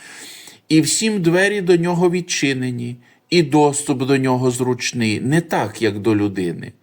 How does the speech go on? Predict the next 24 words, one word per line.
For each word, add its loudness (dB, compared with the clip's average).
І 2
всюди 2
і 8
завжди 2
за 0
своїм 0
чоловіколюбством 0
готовий 4
нас -2
слухати 2
і -2
нам -2
помагати. -6
Всюди 4
і 4
завжди, -2
і 0
на 0
всякий -2
час, -2
і 0
у 2
всякій -2
потребі 0